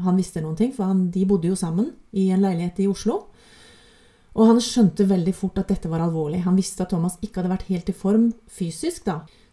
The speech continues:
eh, og vært vekke fra jobben et par dager, eller jobbet hjemmefra. Og han heiv seg rundt og kjørte rett hjem til leiligheten. Og så ringte jeg datteren min,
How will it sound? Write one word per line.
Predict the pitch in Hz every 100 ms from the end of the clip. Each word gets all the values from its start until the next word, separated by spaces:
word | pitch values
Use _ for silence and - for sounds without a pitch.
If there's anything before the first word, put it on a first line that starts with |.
| -
eh, | 208 202 196 196
og | 196
vært | 196 208
vekke | 202 151
fra | 190
jobben | 180 156 185
et | 180
par | 196 185
dager, | 170 160 214
eller | 190
jobbet | 180 180 151 180
hjemmefra. | 165 147 254 403 - - _ _ _ _ _ -
Og | 208 214 220 - 190
han | 196 208 202 -
heiv | 180 160
seg | 151 - 202
rundt | 208 233 - -
og | 185 185
kjørte | - 185 - 180 175 175
rett | 175
hjem | - 151
til | 175
leiligheten. | 170 180 160 190 180 - _ _ _ _ _ _ _ -
Og | 214
så | - 220
ringte | 220 185 190
jeg |
datteren | 190 - 180 175
min, | 214